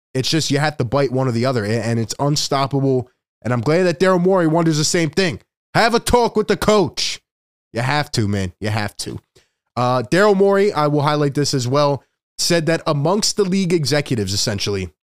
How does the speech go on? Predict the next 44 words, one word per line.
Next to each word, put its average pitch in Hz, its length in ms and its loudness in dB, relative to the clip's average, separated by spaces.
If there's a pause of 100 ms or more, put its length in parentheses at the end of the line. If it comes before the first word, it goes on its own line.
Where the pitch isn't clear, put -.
(180)
including 156 460 2
his 139 180 0
own 139 220 2
thoughts, 104 520 -4 (360)
uh, 120 180 0
believe 131 440 0
that 160 240 -2
the 143 200 -4
East 175 220 -2
will 139 100 0
be 143 140 0
run 123 260 0
by 120 140 0
the 120 80 0
Celtics, 120 640 -2
Bucks, 120 380 -2
and 131 240 -2
Sixers. 131 400 -2
Yes, 156 240 0
he 165 140 0
says 139 440 0 (420)
that 131 180 0
a, 120 180 -2
a 120 140 0
large 131 360 0
group, 135 220 0
especially 135 480 -2
G 117 140 -2
Ms 120 180 -2
that 120 100 0
he's 117 200 -2
talked 160 280 0
to, 160 260 0 (260)
believe 135 340 0
that 139 160 2
it's 131 200 -2
those 160 440 0
three 165 260 0
teams' 147 360 0
conference 131 540 -2
to 120 120 -2
win 127 360 0 (100)
or 117 200 0
lose. 139 540 0